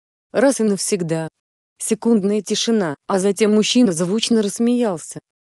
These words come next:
Нет, его смех вовсе не был громогласным, но отдавал таким зловещим оттенком вкупе с насмешкой, что был хуже любой издевательской ухмылки, кои часто возникали на лице бывшего главы печально известного клана.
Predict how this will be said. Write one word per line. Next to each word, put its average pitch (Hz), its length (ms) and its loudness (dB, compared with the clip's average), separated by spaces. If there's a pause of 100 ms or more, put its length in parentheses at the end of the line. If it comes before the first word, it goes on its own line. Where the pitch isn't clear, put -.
(120)
Нет, 254 380 4 (120)
его 190 240 0
смех 214 320 0
вовсе 233 340 0
не 240 180 6
был 196 160 0
громогласным, 185 960 0 (180)
но 185 140 0
отдавал 196 360 2
таким 202 380 2
зловещим 196 600 0
оттенком 208 520 -2
вкупе 214 380 -4
с - 100 -6
насмешкой, 202 680 0 (180)
что - 220 -6
был 180 160 2
хуже 233 320 0
любой 196 300 2
издевательской 185 760 0
ухмылки, 190 640 -2 (240)
кои 233 220 2
часто 190 380 -4
возникали 214 540 0
на 214 120 2
лице 170 320 -2
бывшего 160 400 -4
главы 190 320 0
печально 269 460 2
известного 180 680 -2
клана. 160 480 -4